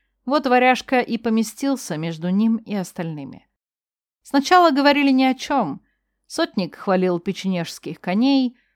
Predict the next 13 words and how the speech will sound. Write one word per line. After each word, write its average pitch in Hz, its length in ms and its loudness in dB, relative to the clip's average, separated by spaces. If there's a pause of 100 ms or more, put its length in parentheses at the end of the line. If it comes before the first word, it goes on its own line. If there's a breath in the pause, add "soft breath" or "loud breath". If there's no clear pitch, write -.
(100)
Умение 277 420 2
биться 190 640 -2
и 190 300 -2
даже 214 280 -2
кумыс, 190 760 -4
хотя, 180 380 -4
если 165 340 -6
честно, 196 580 -2
от - 160 -6
него 233 240 0
уже 220 160 -2
сильно 185 320 -4
мутило. 180 560 -6